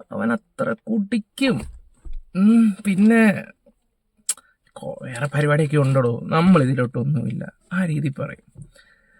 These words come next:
അങ്ങനെ ഇലയ്ക്കും മുള്ളിനും കേടില്ലാത്ത രീതിയിൽ ഓപ്പോസിറ്റ് നിൽക്കുന്ന ആളെ ഒന്ന് കറക്കുന്ന രീതിയിലൊക്കെ സംസാരിക്കുന്ന ടീംസ് ഉണ്ട്. ഉം.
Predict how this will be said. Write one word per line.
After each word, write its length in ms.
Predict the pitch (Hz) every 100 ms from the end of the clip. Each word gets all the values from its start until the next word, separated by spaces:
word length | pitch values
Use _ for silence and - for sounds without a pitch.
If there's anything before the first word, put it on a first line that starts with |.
| _ -
അങ്ങനെ 380 | 208 220 226 220
ഇലയ്ക്കും 380 | 208 214 240 240
മുള്ളിനും 480 | 226 208 202 202 185
കേടില്ലാത്ത 600 | 175 180 180 175 165 175
രീതിയിൽ 600 | 156 151 151 147 156 151 180 208
ഓപ്പോസിറ്റ് 600 | 151 160 180 175 180 180
നിൽക്കുന്ന 320 | 165 170 165
ആളെ 240 | 151 147 156
ഒന്ന് 240 | 147 151 156
കറക്കുന്ന 520 | 151 156 - 160 156
രീതിയിലൊക്കെ 500 | 151 143 143 139 -
സംസാരിക്കുന്ന 600 | 175 160 165 160 160 180
ടീംസ് 340 | 185 208 214
ഉണ്ട്. 260 | 175 175 135 - _ _ _ 202
ഉം. 180 | 262